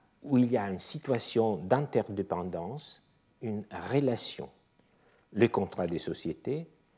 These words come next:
est un paradigme de ce lien très étroit. Les succès de l'entreprise commune dépendant de la coopération entre les associés. Dans ce type de situation, l'équité consiste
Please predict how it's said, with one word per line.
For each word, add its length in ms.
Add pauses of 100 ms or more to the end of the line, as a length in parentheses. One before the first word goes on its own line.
(140)
est 180
un 80
paradigme 960 (360)
de 100
ce 180
lien 520
très 260
étroit. 440 (1120)
Les 100
succès 520
de 100
l'entreprise 720
commune 560
dépendant 800
de 140
la 140
coopération 1000 (120)
entre 300
les 240
associés. 520 (1160)
Dans 180
ce 160
type 440 (320)
de 140
situation, 760 (400)
l'équité 720
consiste 880